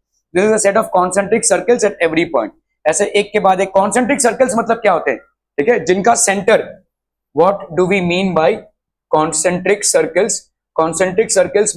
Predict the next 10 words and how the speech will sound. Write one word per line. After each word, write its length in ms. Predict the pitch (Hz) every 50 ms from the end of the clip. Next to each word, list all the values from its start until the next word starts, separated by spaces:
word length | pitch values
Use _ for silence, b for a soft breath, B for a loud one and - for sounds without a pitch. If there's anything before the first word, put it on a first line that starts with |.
| 175
means 200 | 175 202 226 190 -
जिसका 280 | 170 170 - - 190
सेंटर 420 | 190 - - 170 175 170 - 220 196
सेम 300 | - - 180 165 160 151
हो, 80 | 165 - 170 - _ _ _ _ _ _ _ _ _ _ _ _ _
center 420 | - - - 165 170 175 185 214 208
is 140 | 196 190 180 -
same 260 | - 160 160 190 226 - - _ _ _ _ _ _ _ _ _ _ _ -
और 280 | 143 156 170 190 - - - - _ _ _ _ _ _ _ -
radius 460 | 139 143 160 165 165 180 185 - -